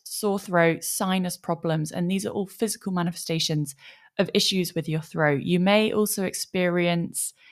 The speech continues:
stammering or stuttering.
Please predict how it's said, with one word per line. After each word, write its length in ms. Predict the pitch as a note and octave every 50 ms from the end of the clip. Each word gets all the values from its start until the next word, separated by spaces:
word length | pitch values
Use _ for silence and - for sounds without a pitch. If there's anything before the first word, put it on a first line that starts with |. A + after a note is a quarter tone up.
| _ _ _
stammering 920 | - - - - B3 A#3+ B3 A#3 A#3 A3+ A3+ A3 G#3+ G#3+ G#3+ G#3 G#3+ A3 G#3+
or 200 | - E3 D#3+ D#3+
stuttering. 1000 | D#3+ - - - A#3+ G3 - - A3 G3+ G3 F#3+ F#3 F#3 F#3 F#3 F#3 F#3 F#3